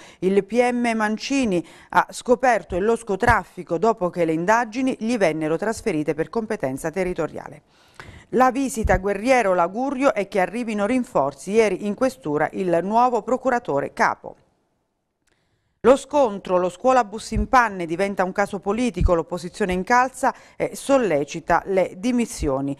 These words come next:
La ditta Fratarcangeli, in nessun caso l'uscita di strada ha costituito motivo di rischio per i bambini.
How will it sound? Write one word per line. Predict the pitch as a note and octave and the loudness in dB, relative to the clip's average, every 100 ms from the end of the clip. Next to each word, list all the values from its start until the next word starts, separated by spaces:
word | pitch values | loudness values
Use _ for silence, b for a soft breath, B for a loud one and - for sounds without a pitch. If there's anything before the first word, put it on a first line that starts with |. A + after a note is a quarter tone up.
| B B | B B
La | E3+ | 0
ditta | F3+ C4 B3+ | 0 -2 -2
Fratarcangeli, | - C4 B3+ A3+ - A#3 F3+ E3+ E3+ E3 E3 - | 0 -2 0 2 2 2 -2 -4 -4 -2 -4 -2
in | F#3+ | 0
nessun | F#3+ F#3 B3 B3 | -2 -2 -4 2
caso | F#3+ E3+ F3+ | 2 2 -2
l'uscita | E3 E3 A3 G3+ | -8 -8 -4 -2
di | E3 | -2
strada | F#3 - B3 C4 B3 | -2 -2 0 0 0
ha | F#3 F#3 | -2 -4
costituito | - A3 A#3 - F#3+ F3 | -6 -10 -10 -8 -4 -2
motivo | G#3 A3 D3+ E3 | -2 -4 -2 -2
di | G#3+ | -2
rischio | C#3 - D#3 | -6 -6 -6
per | C#3+ D3+ | -2 -2
i | D#3 | 0
bambini. | E3+ G#3+ E3+ - D#2 | 0 -2 -4 -12 -14